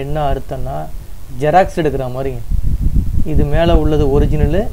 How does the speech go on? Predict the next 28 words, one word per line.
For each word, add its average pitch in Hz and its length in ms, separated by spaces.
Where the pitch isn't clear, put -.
இது 143 160
வந்து 139 220
டூப்ளிகேட், 123 480
இந்த - 180
மாதிரி. 120 180
ஓகே, 147 220
புரியுதுங்களா? 151 360
சரிங்க, 120 240
இது 151 260
ஒரு 135 140
மெத்தடு 131 320
முடிஞ்சுச்சு. 113 440
இப்போ 170 260
அடுத்த 156 320
மெத்தடு 131 360
பாருங்க. 110 260
அடுத்த 165 260
மெத்தடு 165 200
எப்படி? 160 440
அதை 135 220
அப்படியே 151 340
செலெக்ஷன் 147 500
பண்ணீங்க, 135 500
மவுஸ்னுடைய 180 640
ரைட் 147 260
கிளிக் 147 260
பண்ணுங்க. 117 240
ஓகே, 127 220